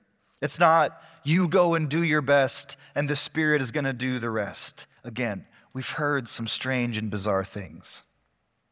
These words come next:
The gospel of Pentecost is that you have been empowered to live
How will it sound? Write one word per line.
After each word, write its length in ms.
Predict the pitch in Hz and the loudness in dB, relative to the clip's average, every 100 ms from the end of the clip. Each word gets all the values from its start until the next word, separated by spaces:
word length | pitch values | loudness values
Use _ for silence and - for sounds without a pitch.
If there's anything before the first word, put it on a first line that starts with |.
| _ _ _ _ _ - | _ _ _ _ _ -10
The 80 | |
gospel 880 | 110 143 160 - - 143 131 120 110 - - - | 0 4 4 4 0 0 2 0 -2 -10 -12 -8
of 160 | 110 | -6
Pentecost 680 | - 160 151 131 110 110 - | -2 0 0 2 2 2 -2
is 140 | 131 117 | -2 0
that 180 | 117 | 0
you 560 | 107 117 127 185 214 208 | -2 -4 0 4 4 2
have 320 | 139 160 120 | 0 -4 -2
been 180 | 156 156 | 0 0
empowered 880 | - 131 110 - 170 185 190 190 160 - - | -2 -6 -6 2 4 4 4 2 -2 -10 -6
to 100 | - | 0
live 560 | 135 143 190 202 196 | 2 4 4 4 2